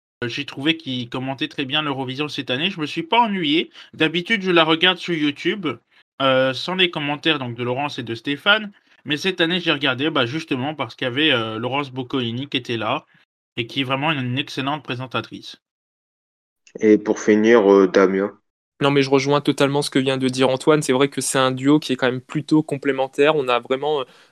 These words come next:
Speaker 3: pas, c'est, moi, en, en titre personnel, lorsque j'ai regardé l'Eurovision, c'est vrai que j'ai passé un bon moment.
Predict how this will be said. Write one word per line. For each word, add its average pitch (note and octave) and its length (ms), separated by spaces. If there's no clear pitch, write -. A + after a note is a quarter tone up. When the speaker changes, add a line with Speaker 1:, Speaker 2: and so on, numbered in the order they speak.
Speaker 3:
pas, C3 160
c'est, - 120
moi, E3 260
en, C#3+ 60
en - 20
titre D3 180
personnel, D#3 340
lorsque C#3 280
j'ai C3+ 120
regardé C3+ 320
l'Eurovision, C#3 420
c'est - 100
vrai C#3 140
que D3+ 100
j'ai C3 140
passé C3 240
un C3 100
bon C#3+ 200
moment. D3+ 340